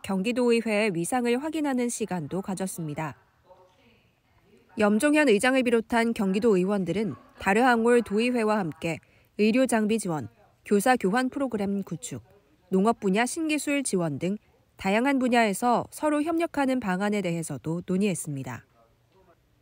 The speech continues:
특히 나산바트 의장은 이번이 두 번째 방문이라며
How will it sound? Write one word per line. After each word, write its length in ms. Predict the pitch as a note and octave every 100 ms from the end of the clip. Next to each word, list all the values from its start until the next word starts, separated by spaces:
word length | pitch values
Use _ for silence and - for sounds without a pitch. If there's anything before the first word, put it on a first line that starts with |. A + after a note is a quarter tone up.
| _ _
특히 460 | C#4 - C#4+ C4 -
나산바트 560 | - E3+ D4 D4 C#4 C#4
의장은 560 | A3+ G#3+ G3+ B3+ A#3+ -
이번이 360 | F3+ F#3 G3 A#3+
두 200 | - A3
번째 320 | C4+ C4+ C4
방문이라며 680 | B3+ F3 G#3 G#3 F3 D3